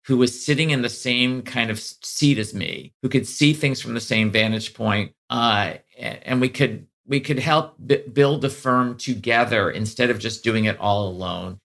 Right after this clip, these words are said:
I think I also had some, maybe some subconscious sense that I'm not good at everything. And I, I need other skill sets in here to, to, to lead this firm. But I didn't have, uh, necessarily a,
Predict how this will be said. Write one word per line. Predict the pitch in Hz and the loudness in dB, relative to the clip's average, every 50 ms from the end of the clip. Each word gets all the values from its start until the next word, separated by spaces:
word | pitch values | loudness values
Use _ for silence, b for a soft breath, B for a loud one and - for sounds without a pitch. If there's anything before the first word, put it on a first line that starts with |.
| _ _ - | _ _ -8
I | - | -6
think | - 143 - 202 | -4 -4 0 2
I | 180 123 | 2 4
also | 131 143 143 143 - 139 123 | 4 2 2 2 -2 -4 -2
had | 127 117 107 - | -2 -2 -4 -6
some, | - - - 135 127 127 123 123 127 _ _ - | -12 -2 0 2 2 2 2 0 -4 _ _ -2
maybe | 120 120 120 110 127 120 107 | 0 0 2 2 2 0 0
some | 101 - - 123 113 110 | -2 -2 -2 0 0 0
subconscious | 107 - - 117 95 - - - 117 113 113 113 - 107 - - | -2 -2 -2 -2 -2 -2 -2 0 2 2 2 0 -4 -6 -6 -2
sense | - 113 101 101 104 - - | -2 0 0 0 -2 -6 0
that | 113 110 104 98 - - _ _ _ _ | 2 2 2 2 0 -4 _ _ _ _
I'm | - - 180 190 202 | -4 -2 0 0 2
not | 196 165 143 - - | 0 0 -2 -2 -4
good | 113 87 | -4 -4
at | 87 - | -4 -6
everything. | - - - 85 98 101 - - - - - - _ _ _ _ _ _ _ _ - | -8 -10 -6 -6 -8 -8 -8 -8 -12 -12 -12 -14 _ _ _ _ _ _ _ _ -2
And | 127 123 120 117 | 0 0 2 2
I, | 120 120 113 110 _ - | 2 0 0 -4 _ -2
I | 131 135 139 | 0 0 2
need | 143 139 139 143 139 135 127 123 127 - _ _ - | 0 0 0 2 2 2 2 2 -2 -8 _ _ 2
other | 123 123 110 120 117 | 2 2 2 2 0
skill | 113 - - - - 117 113 113 | 0 -2 -6 -4 0 0 0 0
sets | 110 - - 123 113 113 107 - | -2 -2 -2 -2 -2 -2 -4 -12
in | - - 107 113 113 120 | -14 -10 -8 -6 -4 -2
here | 131 131 127 123 117 | 0 2 4 4 2
to, | 107 107 | 0 -4
to, | - - - - - 135 127 101 101 - _ _ _ - - | -10 -16 -18 -10 -2 -2 0 0 -2 -8 _ _ _ -6 -4
to | 131 117 | -2 -2
lead | 110 113 135 135 117 | 2 2 2 2 2
this | 120 120 120 | 0 -2 -2
firm. | - - 131 131 123 B B B B B B | 0 0 0 0 0 B B B B B B
But | 165 156 | 2 2
I | 170 | 4
didn't | 156 147 214 - 170 202 175 | 2 0 -2 -4 -4 -6 -6
have, | 156 147 143 160 147 143 139 135 127 127 120 101 _ _ _ _ - | -6 -4 0 2 4 4 4 4 4 2 0 -4 _ _ _ _ 0
uh, | 139 139 127 120 | 2 2 2 2
necessarily | 135 131 127 135 - 135 - - 135 127 117 113 110 107 - - - | 2 0 0 0 -2 -8 -6 0 2 4 4 4 2 0 -2 -4 -2
a, | - 117 110 | 0 0 0